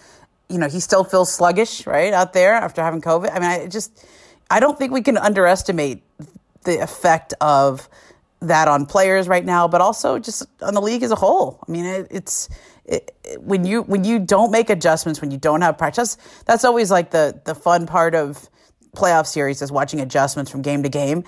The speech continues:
and they're not always made at practice. Sometimes they're made in film sessions or whatever. But even film sessions now are different. Like, you, you know, with all the distancing and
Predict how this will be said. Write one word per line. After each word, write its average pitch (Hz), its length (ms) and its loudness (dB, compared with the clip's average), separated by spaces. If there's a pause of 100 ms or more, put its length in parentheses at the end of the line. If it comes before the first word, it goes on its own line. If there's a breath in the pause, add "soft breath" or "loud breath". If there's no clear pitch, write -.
(280 loud breath)
and - 100 2
they're 175 80 4
not 190 240 4
always 185 220 4
made 165 180 4
at 147 80 -4
practice. 160 360 -2
Sometimes 156 300 -4
they're 156 60 -6
made 147 200 -2
in 139 80 -6
film 151 260 0
sessions 143 480 -4
or 147 40 -4
whatever. 143 260 -2 (260 loud breath)
But 240 100 0
even 311 200 -2
film 403 200 2
sessions 285 400 0
now 196 140 4
are 165 120 4
different. 156 520 -4
Like, 185 140 -10
you, - 80 -10
you 208 180 -10
know, 208 220 0
with 196 100 -2
all 208 140 4
the 165 80 -4
distancing 190 760 -4
and 151 220 -6